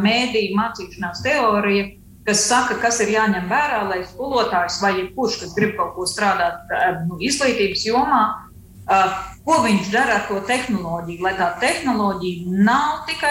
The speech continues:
kā uzmanības piesaistīšana un uzmanības novēršana kādreiz vai, vai īstermiņa atmiņas trenēšanai, bet tehnoloģija palīdz jau attīstīt kaut kādas zināšanas.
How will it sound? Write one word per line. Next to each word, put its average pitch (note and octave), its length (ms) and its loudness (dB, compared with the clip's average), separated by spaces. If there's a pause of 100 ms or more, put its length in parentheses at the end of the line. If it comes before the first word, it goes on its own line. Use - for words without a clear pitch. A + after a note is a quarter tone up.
kā C4+ 140 2 (100)
uzmanības B3 480 -4
piesaistīšana A3 840 -2
un A3 100 0
uzmanības G#3 560 -2
novēršana G3 640 0
kādreiz G3 560 0
vai, F#3+ 240 -2
vai F#3 120 0 (360)
īstermiņa G#3 960 4 (140)
atmiņas G3+ 560 -2
trenēšanai, F#3+ 800 -4 (500)
bet F#3+ 240 0
tehnoloģija G#3 800 0
palīdz G#3+ 480 0
jau G#3+ 80 2 (100)
attīstīt G3 560 -6
kaut G#3 160 -2
kādas F3 300 -2
zināšanas. E3+ 640 -2